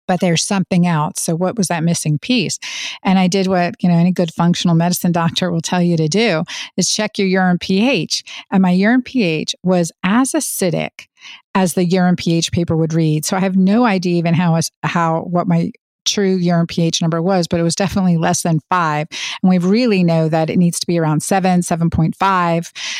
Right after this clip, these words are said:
you know, in the healthy, slightly alkaline range. And the higher alkalinity to your urine P H, the less risk of chronic disease that you have. And that includes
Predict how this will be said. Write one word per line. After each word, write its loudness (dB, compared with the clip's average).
you 4
know, 4
in 2
the 2
healthy, 0
slightly -2
alkaline 2
range. 2
And 2
the 0
higher 0
alkalinity 2
to -4
your 2
urine 2
P 0
H, 0
the 2
less 0
risk -2
of 0
chronic 2
disease 0
that -2
you 2
have. 0
And 2
that 2
includes 0